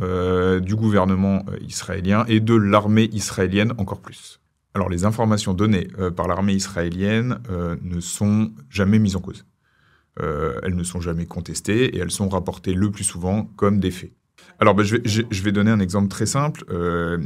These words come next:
il y a eu, euh, sur ces, ces deux jours où j'ai regardé, puisque les trente-six heures couvraient, découvraient, euh, un jour et demi, euh, il, à un moment, euh, il raconte, la, l'armée israélienne communique sur le fait qu'elle a arrêté,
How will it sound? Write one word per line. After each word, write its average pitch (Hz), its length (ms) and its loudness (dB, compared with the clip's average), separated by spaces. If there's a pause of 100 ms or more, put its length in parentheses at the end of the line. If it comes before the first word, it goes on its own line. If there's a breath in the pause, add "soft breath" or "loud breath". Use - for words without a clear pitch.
(120)
il 107 120 2
y 98 80 6
a 101 40 6
eu, 110 260 2
euh, 90 420 2
sur - 340 -6
ces, 107 140 0 (120)
ces 95 180 -6
deux 101 140 0
jours 107 240 4
où 95 60 -2
j'ai 85 80 -2
regardé, 92 200 -2
puisque - 120 -10
les 90 100 -6
trente-six 87 360 -6
heures 95 120 -4
couvraient, 85 240 -6
découvraient, 85 500 -10
euh, - 200 -12 (100)
un 92 40 -6
jour 87 160 -8
et 92 40 -2
demi, 117 220 0 (400 loud breath)
euh, 87 80 -6 (500)
il, 104 140 -4
à - 80 0
un 104 60 6
moment, 120 560 2
euh, 101 220 2
il 110 120 2
raconte, 117 640 0
la, 95 200 0
l'armée 101 280 2
israélienne 98 480 -2
communique 107 460 2
sur 92 160 -4
le 95 60 -2
fait 120 340 -2
qu'elle 113 420 0
a 87 140 0
arrêté, 113 680 2